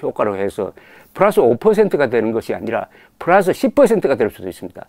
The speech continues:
지난 서울시장, 부산시장 선거에서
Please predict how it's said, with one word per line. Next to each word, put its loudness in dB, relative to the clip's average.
지난 4
서울시장, 4
부산시장 0
선거에서 0